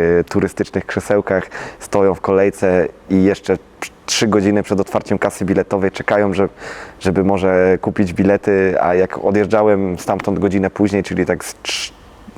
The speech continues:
z dwie i pół godziny przed meczem, przy-, przed otwarciem kas, e, cztery godziny przed meczem, to, e, to tam już stała kolejka, myślę, że około kilkadziesiąt, jak nie sto osób już mogło tam,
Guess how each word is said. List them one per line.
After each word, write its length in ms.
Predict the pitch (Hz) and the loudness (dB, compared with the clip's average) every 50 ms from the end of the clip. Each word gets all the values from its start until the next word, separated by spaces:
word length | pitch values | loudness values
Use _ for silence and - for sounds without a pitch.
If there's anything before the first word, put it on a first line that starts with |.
| - - - | -20 -10 -4
z 120 | 104 98 | -2 0
dwie 300 | 90 90 101 113 117 117 | 2 4 4 4 6 4
i 60 | 117 | 4
pół 180 | 101 - 117 113 | 2 2 0 2
godziny 320 | 104 110 101 113 110 107 | 2 2 0 2 0 0
przed 180 | 98 - - 104 | -2 -2 0 0
meczem, 360 | 107 107 101 - 110 107 107 - - | 0 0 0 0 -2 -2 -2 -4 -10
przy-, 180 | - - 127 123 | -4 -2 -2 -2
przed 240 | - - 127 120 110 | 0 0 2 2 2
otwarciem 380 | 98 - 117 107 - - 98 | 0 0 -2 -4 -2 -4 -4
kas, 260 | - - 107 - - - - - - - - - - - - | 0 -2 -2 -2 -2 -16 -20 -18 -16 -16 -18 -18 -18 -4 -2
e, 120 | - 87 | -2 -2
cztery 280 | - - - 117 110 104 | -2 0 0 0 2 2
godziny 300 | 107 107 104 110 107 101 | 2 0 2 0 0 0
przed 180 | - - 104 | 0 0 0
meczem, 340 | 104 107 107 - 120 104 104 | 2 0 0 0 -2 -2 -2
to, 260 | - 107 104 104 101 - - - - - - - | -2 0 0 0 0 -2 -8 -18 -18 -18 -18 -4
e, 320 | - 90 95 95 92 95 90 | 0 2 2 4 4 2 2
to 120 | - 98 | 0 -2
tam 180 | - - 98 101 | -2 0 0 0
już 300 | 98 87 - - - - | -2 -2 -6 -12 -12 -12
stała 280 | - - 117 104 101 | -6 -2 2 2 2
kolejka, 380 | 92 - 110 104 104 101 - 107 | 2 2 2 2 2 0 0 -2
myślę, 220 | 101 92 - 104 | -4 -4 -4 -2
że 80 | 90 101 | -2 -2
około 240 | 95 - 104 98 92 | 0 2 0 0 0
kilkadziesiąt, 600 | - - 95 - 110 98 90 98 - 117 98 85 | 0 -4 -2 -2 -2 0 0 -2 -2 -2 -2 -2
jak 140 | 92 - - | -2 -2 -2
nie 80 | 92 | -6
sto 260 | - - - 101 85 | -4 -2 -2 0 0
osób 280 | 92 92 - - 85 - | 0 0 0 -4 -4 -4
już 120 | 85 82 | -6 -4
mogło 260 | 92 95 92 90 92 92 | -2 -2 0 0 -2 -2
tam, 240 | - 92 92 92 | -2 -2 -2 -4